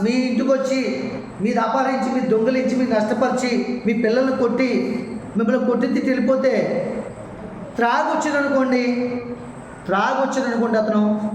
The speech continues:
అలా చేయడానికి నిజంగా తిట్టి కొట్టి వెళ్ళిపోయినా, "తాగున్నాడు కదమ్మా, రేపు పొద్దున్నైతే నిన్నే క్షమించమని అడుగుతాడంటే"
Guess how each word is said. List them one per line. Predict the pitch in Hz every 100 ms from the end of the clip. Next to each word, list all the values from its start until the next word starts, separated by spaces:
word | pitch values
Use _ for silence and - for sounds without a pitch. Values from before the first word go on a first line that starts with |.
| 180
అలా | 196 214
చేయడానికి | 226 202 202 196 196 196 196 -
నిజంగా | 214 254 269 277
తిట్టి | 269 254 277
కొట్టి | 277 262 254
వెళ్ళిపోయినా, | 240 247 240 233 214 214 214 - - - - -
"తాగున్నాడు | 214 220 220 233 220
కదమ్మా, | 220 208 208 202 202 196 196 - - - - -
రేపు | 202 208
పొద్దున్నైతే | 208 226 226 220
నిన్నే | 220 214 220
క్షమించమని | 220 208 208 202 196
అడుగుతాడంటే" | 196 202 190 190 196 180 170 175